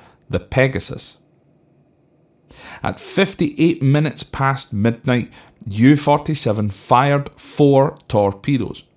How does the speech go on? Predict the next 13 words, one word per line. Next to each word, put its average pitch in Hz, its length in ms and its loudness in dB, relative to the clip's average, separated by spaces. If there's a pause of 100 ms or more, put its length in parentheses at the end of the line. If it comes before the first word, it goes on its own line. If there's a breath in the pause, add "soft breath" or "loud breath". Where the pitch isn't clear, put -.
(360)
One 156 420 2
of 104 240 -4
these 101 200 0
torpedoes 98 680 -4 (140)
misfired. 107 840 -4 (680 soft breath)
The - 180 -8
other 160 240 4
three 131 320 0
headed 120 420 0
towards 113 520 2
their 113 180 0
intended 98 640 -4
targets. - 720 -4